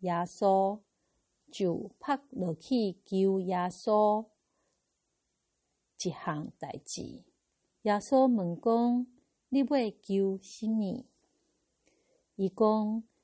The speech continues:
：“请你甲我答应，你做王的时，互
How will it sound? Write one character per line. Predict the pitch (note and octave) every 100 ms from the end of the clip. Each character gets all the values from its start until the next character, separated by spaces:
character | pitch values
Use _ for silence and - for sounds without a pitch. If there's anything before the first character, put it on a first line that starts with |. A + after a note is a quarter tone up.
| _ _ _
：“请 | - C#4+ C4+
你 | C#4 C#4 C#4
甲 | - F3+
我 | F3 A3 A#3 A#3 A#3 _
答 | - - -
应， | F#3+ D#3+ - - _ _ _ _ _ _ _ _ _ _
你 | D4
做 | C#4+ - D4+ G#3 -
王 | F#3+ F3+ G#3
的 | A3
时， | F3+ - F3 D#3+ E3 F3 G3 _ _ _ _
互 | _ F3+ E3+ D#3+